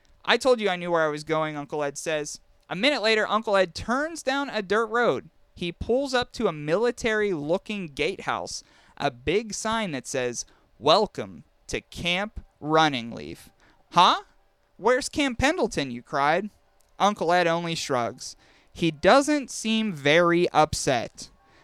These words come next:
A beefy guy with a crew cut and a white shirt and a whistle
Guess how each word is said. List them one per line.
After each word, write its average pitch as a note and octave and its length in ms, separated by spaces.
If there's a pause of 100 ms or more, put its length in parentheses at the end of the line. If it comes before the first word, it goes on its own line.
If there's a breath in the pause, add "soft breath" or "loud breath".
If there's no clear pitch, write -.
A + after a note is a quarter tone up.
(220 soft breath)
A D#3+ 100
beefy A3 480
guy G3 300
with G3+ 180
a F3+ 80
crew A3+ 300
cut C#3+ 400
and D3 140
a C#3 60
white F#3 380
shirt D#3+ 440 (140)
and E3+ 120
a D#3 80
whistle A#3 500